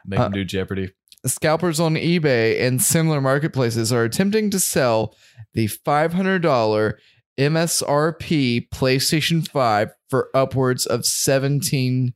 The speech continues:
Speaker 2: fifty, which is one thousand seven hundred fifty dollars.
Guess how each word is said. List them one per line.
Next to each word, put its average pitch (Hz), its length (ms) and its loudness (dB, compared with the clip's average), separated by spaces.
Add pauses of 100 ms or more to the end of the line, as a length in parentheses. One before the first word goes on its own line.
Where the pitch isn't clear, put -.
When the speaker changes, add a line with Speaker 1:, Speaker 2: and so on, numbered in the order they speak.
(840)
Speaker 2:
fifty, 110 420 0
which 120 240 -2
is 113 160 -2
one 175 200 0
thousand 113 480 0
seven 117 300 0
hundred 107 340 -2 (140)
fifty 147 320 0
dollars. 87 600 0